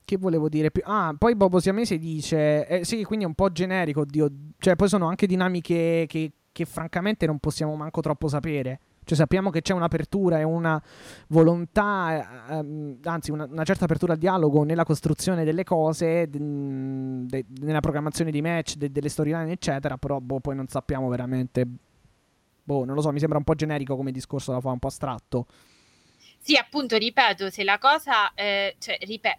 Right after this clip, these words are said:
Speaker 2: perché poi quando c'è l'uomo solo al comando, stavo parlando ovviamente della W W E,
Speaker 1: <laughs> Sì.
Speaker 2: la
Speaker 1: Ah,
Speaker 2: cosa
Speaker 1: esatto,
Speaker 2: poi
Speaker 1: sì.
Speaker 2: diventa asfittica anche, perché, eh, c'ha anche i lati molto negativi, perché poi lì non si muove foglia che Vince McMahon non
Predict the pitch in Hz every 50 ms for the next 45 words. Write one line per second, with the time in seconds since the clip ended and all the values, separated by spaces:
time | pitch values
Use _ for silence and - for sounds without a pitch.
0 | - _ - 226 214 - 262 247 - 269 220 185 170 165 180 190 202 226 226 -
1 | - - _ _ _ _ _ _ - 254 240 240 247 254 262 330 349 311 254 220
2 | 208 202 220 214 - 226 196 196 196 - - - 226 214 202 190 180 180 185 185
3 | - _ _ _ _ - - - 196 196 - 214 208 208 208 202 202 226 214 220
4 | 214 214 202 185 208 202 214 233 247 254 240 - 233 202 208 196 196 190 180 190
5 | 190 190 196 233 247 254 294 330 320 339 359 359 311 285 294 320 - - 165 151
6 | - - _ _ - - 127 120 - _ _ - - 202 202 208 180 - 233 190
7 | 160 160 160 302 - 147 131 120 147 135 127 - - - _ _ _ _ _ _
8 | _ _ _ _ _ _ _ _ - 214 302 320 320 277 294 320 311 - 240 202
9 | - - - - - 330 320 214 - _ 233 202 214 190 185 185 185 180 180 180
10 | 175 - 202 175 170 190 - - - 202 202 180 - - 214 214 208 196 - -
11 | 202 196 233 302 - 320 277 214 202 196 185 196 196 185 190 - - - 196 180
12 | 185 180 185 190 202 - 311 320 294 240 208 190 175 196 190 - 208 208 254 269
13 | 269 226 226 269 277 240 208 202 - 214 196 202 196 190 214 220 - - 269 277
14 | 302 339 320 262 214 190 196 180 165 190 190 - - 202 196 220 220 - - 247
15 | 254 226 202 208 220 247 254 226 196 180 175 165